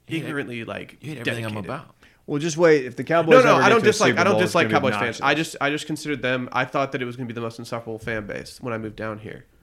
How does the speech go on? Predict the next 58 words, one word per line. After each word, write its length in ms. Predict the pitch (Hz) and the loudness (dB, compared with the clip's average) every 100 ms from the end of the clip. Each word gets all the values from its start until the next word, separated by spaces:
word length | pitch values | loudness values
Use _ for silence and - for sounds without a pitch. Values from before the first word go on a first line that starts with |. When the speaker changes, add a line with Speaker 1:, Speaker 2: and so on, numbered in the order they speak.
| _ _ | _ _
Speaker 2:
But 100 | 127 | -14
Spurs 300 | - 143 143 | -6 0 0
fans 240 | 139 131 120 | 0 -4 -4
are 120 | 117 | -8
far 220 | - 123 | -6 -4
and 80 | 113 | -4
away 140 | 110 107 | -6 -8
the 100 | 104 | -8
worst. 360 | - - - _ _ _ _ _ _ _ _ | -10 -14 -20 _ _ _ _ _ _ _ _
Speaker 3:
Um, 240 | 139 135 127 | -4 -4 -6
if 140 | 123 | -2
you 100 | 143 | 4
were 160 | 170 131 | 4 4
really, 320 | 117 139 135 | 2 2 2
really 320 | 123 123 120 | 2 0 -2
into 180 | 117 107 | -4 -4
hockey 500 | 101 107 123 117 110 | -4 -6 -8 -12 -12
and 140 | 110 110 | -10 -6
you 80 | 110 | -6
lived 140 | 107 | -6
in 100 | 104 | -6
Dallas 480 | 101 101 110 117 - | -6 -2 -2 -4 -10
and 140 | 110 | -10
you 260 | 107 98 - _ _ _ | -10 -12 -16 _ _ _
tried 200 | - 120 | -4 -2
to 80 | 110 | -2
ride 260 | 110 107 | -2 -2
for 80 | 113 | -6
the 80 | 104 | -10
Red 200 | 104 107 | -8 -8
Wings, 240 | 117 117 - _ _ | -8 -10 -14 _ _
you 140 | - 123 | -4 -2
would 80 | 101 | -2
hate 260 | 113 104 | -4 -6
Stars 320 | - 67 62 | -8 -12 -12
fans. 380 | - - - _ _ _ - | -16 -18 -20 _ _ _ -8
Speaker 2:
I 60 | |
believe 260 | 170 131 110 | -4 -4 -4
that. 320 | 117 151 - _ _ | -6 -6 -12 _ _
Speaker 3:
Stars 320 | - 151 156 | -2 2 4
fans, 220 | 190 170 147 - | 4 2 2 -2
it's 120 | 147 | 0
the 100 | 180 | 0
best 340 | 123 143 143 - | 4 4 4 -2
fan 220 | 131 131 | -4 -2
base 220 | 127 123 | -2 -2
in 100 | 117 | -4
Dallas 400 | 113 117 113 107 | 0 2 0 -2
as 80 | 110 | -12
far 280 | - 110 107 | -6 -4 -4
as, 180 | 104 - _ _ _ _ | -8 -14 _ _ _ _
like, 160 | 110 101 | -10 -6
most 280 | 110 123 120 | -2 -2 -2
loyal. 560 | 117 113 113 110 107 _ | -2 0 2 0 -4 _
Speaker 2:
What 100 | 143 | -6
about 180 | 143 139 | -6 -6
the 60 | |
Burn? 420 | 123 123 131 113 | -6 -6 -6 -8